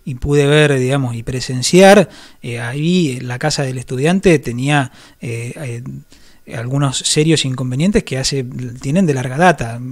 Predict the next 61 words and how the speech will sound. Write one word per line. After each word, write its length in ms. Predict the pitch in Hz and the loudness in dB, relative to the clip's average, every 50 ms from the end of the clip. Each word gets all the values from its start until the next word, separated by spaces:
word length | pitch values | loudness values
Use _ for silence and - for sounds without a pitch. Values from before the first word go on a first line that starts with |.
| - | -8
Dan 200 | 160 135 147 165 | -4 -2 0 2
a 100 | 175 156 | 2 0
pensar 320 | 143 135 127 - 180 190 175 | 0 -2 -2 0 0 0 0
que 60 | 151 | -2
en 100 | 139 131 | -6 -6
cuatro 460 | - 156 156 156 156 - 151 147 139 | -2 0 2 2 2 2 0 0 2
años, 380 | 151 165 185 196 185 156 - - | 4 4 4 4 4 2 0 -4
yo 160 | - 151 143 | -6 -4 -4
puedo 180 | 143 143 135 | -2 -2 -2
decir 240 | 131 123 - 180 202 | -2 -2 -2 -2 -4
que 140 | 190 - - - - - | -4 -6 -12 -18 -12 -8
por 120 | - 147 131 | -6 -6 -4
lo 60 | 131 | 0
menos 240 | 165 208 208 160 - - - - | 2 2 2 2 0 -4 -12 -12
se 120 | - - 143 | -8 -6 -6
encontraba 480 | 131 - 135 139 139 - 156 165 165 | -4 -4 -4 -4 0 2 4 4 6
el 80 | 156 139 | 4 4
domicilio 400 | 131 127 131 127 - 208 226 202 | 2 -2 -2 -2 0 2 4 4
en 80 | 165 | 4
un 100 | 151 151 | 4 2
estado 340 | 147 - - - 156 160 151 | 0 -2 -2 -2 0 0 0
de 60 | 139 127 | 0 -2
abandono 460 | 127 127 123 131 135 147 151 143 131 | -4 -6 -6 -6 -4 -4 -2 -4 -4
total, 400 | - 131 123 208 208 170 127 - - - - - - - - - | -6 -2 2 4 4 4 4 0 -6 -16 -20 -20 -20 -20 -18 -14
con 160 | - - 120 | -12 -8 -4
algo 200 | 143 165 170 147 | 0 2 2 2
que 80 | 151 143 | 2 0
es 60 | 127 | -4
mucho 280 | 135 139 131 - 113 135 | -4 -6 -6 -6 -4 0
peor, 260 | 165 202 208 170 147 | 4 6 6 6 6
digamos. 320 | 135 127 127 123 113 117 - - - - - - | 4 0 -2 -4 -6 -10 -14 -18 -20 -20 -14 -6
No 80 | - 165 | -4 -4
es 80 | 165 | -2
que 80 | - 156 | -2 -4
estaba 320 | - - 151 143 143 139 | -2 0 0 0 0 0
abandonado 500 | 135 135 135 135 131 139 143 143 143 143 | 0 -2 -4 -4 -4 -2 0 0 2 2
el 80 | 135 131 | 0 0
domicilio, 640 | 123 120 123 123 - - 135 117 110 113 127 - - - - - - - _ | -2 -4 -4 -4 -6 -6 -6 -8 -8 -10 -14 -16 -18 -20 -20 -20 -20 -18 _
estaban 380 | - 127 - - 139 160 175 170 | -14 -12 -8 -4 -2 0 2 2
abandonados 480 | 151 135 127 127 131 143 165 175 170 | 2 0 -2 -2 -2 2 4 4 4
los 180 | 143 131 - - | 4 2 0 -4
estudiantes 580 | 120 - - 135 131 139 156 165 185 180 185 160 | -6 -6 -6 -2 0 2 4 4 4 2 0 -2
que 120 | - 135 | -4 -4
iban 320 | 127 131 143 147 143 139 | -4 -2 -2 -2 -2 -2
de 100 | 127 127 | -4 -4
monte 380 | 131 147 156 170 180 185 240 196 | -4 -2 -2 -2 0 0 0 0
a 40 | 139 | 0
estudiar 380 | - - 135 131 131 139 139 | -2 -4 -8 -6 -6 -4 -4
a 40 | 135 | -4
la 100 | 131 123 | -6 -6
ciudad 160 | - - 135 135 | -6 -6 -6 -6
de 40 | 131 | -6
La 100 | 131 135 | -4 -2
Plata 240 | 165 208 208 220 | -2 -2 0 0
y 60 | 170 135 | -2 -2
vivían 320 | 127 127 131 135 139 135 | -2 -4 -4 -4 -4 -4
en 80 | 131 123 | -4 -4
la 100 | 123 123 | -6 -8
Casa 220 | 131 120 - 135 | -8 -8 -8 -10
del 100 | 120 113 | -10 -12
Estudiante. 680 | 117 - - 131 147 190 202 175 143 123 - - - | -12 -12 -8 -4 -2 0 0 0 -2 -4 -8 -14 -20